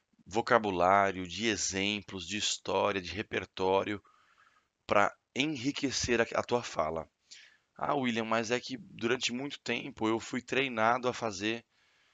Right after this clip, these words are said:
a minha palestra, a minha aula, a minha fala de uma maneira, é, como é que eu posso dizer, ensaiada." Assim como é o teatro.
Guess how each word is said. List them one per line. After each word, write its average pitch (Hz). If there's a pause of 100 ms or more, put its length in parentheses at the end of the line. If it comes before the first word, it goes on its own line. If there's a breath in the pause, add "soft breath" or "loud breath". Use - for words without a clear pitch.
(340 soft breath)
a -
minha 104
palestra, 90
a -
minha 90
aula, 92
a 90
minha 98
fala 101 (380 loud breath)
de 101
uma 107
maneira, 101 (480 soft breath)
é, 85
como 95
é -
que -
eu -
posso -
dizer, 85
ensaiada." 107 (640 soft breath)
Assim -
como 117
é 113
o 113
teatro. 95